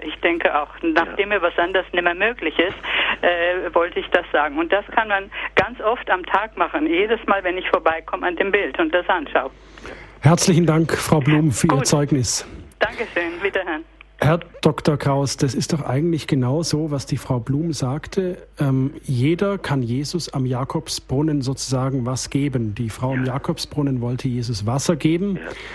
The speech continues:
Speaker 3: Und jetzt die Frau Blum gibt Jesus ihr Chaos.
Speaker 2: Ja.
Speaker 3: Und er verwandelt das Chaos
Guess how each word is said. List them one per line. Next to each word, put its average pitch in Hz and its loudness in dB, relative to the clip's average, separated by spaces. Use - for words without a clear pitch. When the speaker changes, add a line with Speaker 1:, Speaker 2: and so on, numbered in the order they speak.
Speaker 3:
Und 135 4
jetzt 135 4
die 147 4
Frau 127 2
Blum 139 2
gibt - 0
Jesus 135 0
ihr 156 4
Chaos. 127 -2
Speaker 2:
Ja. 117 6
Speaker 3:
Und 131 4
er 143 2
verwandelt 151 0
das 151 0
Chaos 139 0